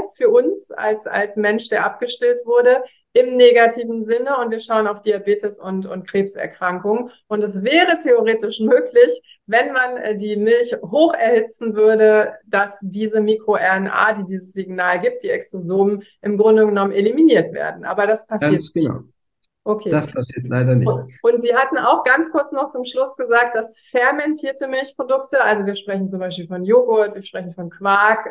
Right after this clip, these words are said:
Speaker 1: ähm, Kefir wahrscheinlich auch und Käse,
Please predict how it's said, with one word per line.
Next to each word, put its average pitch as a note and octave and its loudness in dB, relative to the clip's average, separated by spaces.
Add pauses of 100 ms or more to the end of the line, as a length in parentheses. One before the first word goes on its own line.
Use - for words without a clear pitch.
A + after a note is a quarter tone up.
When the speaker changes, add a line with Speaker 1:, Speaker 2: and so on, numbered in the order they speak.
(160)
Speaker 1:
ähm, G3+ -16
Kefir G#3+ -2
wahrscheinlich F#3+ -6
auch F#3 -2 (380)
und G3+ 2
Käse, D4 0